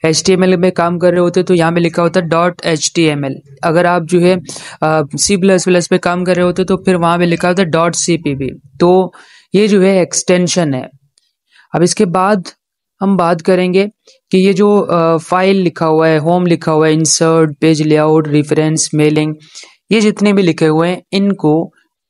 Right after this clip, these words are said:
टैब्स बोलते हैं, यानी ये टैब, टैब्स कहलाते हैं। और सेकंड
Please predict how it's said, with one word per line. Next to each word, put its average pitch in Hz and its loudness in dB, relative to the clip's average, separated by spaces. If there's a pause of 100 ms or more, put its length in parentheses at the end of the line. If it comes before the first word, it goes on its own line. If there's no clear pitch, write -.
(120)
टैब्स 208 0
बोलते 151 0
हैं, 165 -2 (120)
यानी 160 0
ये 175 0
टैब, 180 -4 (480)
टैब्स 196 0
कहलाते 147 -2
हैं। 170 -4 (460)
और 190 0 (320)
सेकंड 208 -2